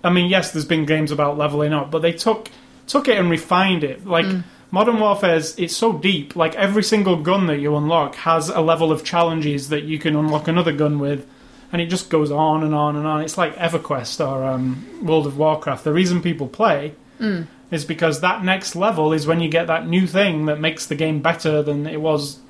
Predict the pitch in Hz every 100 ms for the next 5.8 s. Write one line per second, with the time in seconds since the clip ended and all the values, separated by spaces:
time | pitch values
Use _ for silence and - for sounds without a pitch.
0 | - - 156 175 - 147 - - - -
1 | 180 175 180 165 156 - - - - -
2 | - 185 - 285 254 185 160 151 170 175
3 | 175 165 - 175 226 175 151 139 139 165
4 | 160 196 - 214 208 165 165 160 143 170
5 | 165 147 139 131 127 139 123 123